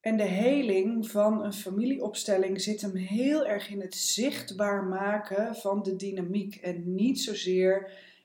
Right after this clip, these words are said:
in iets repareren, want er is niks kapot. Het veld laat alleen maar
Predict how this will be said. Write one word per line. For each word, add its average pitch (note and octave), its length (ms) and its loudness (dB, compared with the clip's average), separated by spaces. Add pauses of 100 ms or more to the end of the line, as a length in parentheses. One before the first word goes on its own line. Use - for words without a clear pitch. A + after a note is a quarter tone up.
in G3+ 520 0
iets G#3 260 -4
repareren, F#3+ 960 2
want G3+ 200 0
er G#3+ 120 -6
is - 160 -4
niks G#3 280 -2
kapot. - 480 -4
Het F#3+ 160 -10
veld A#3+ 540 0
laat F#3 280 0
alleen G3 440 2
maar G#3 440 -2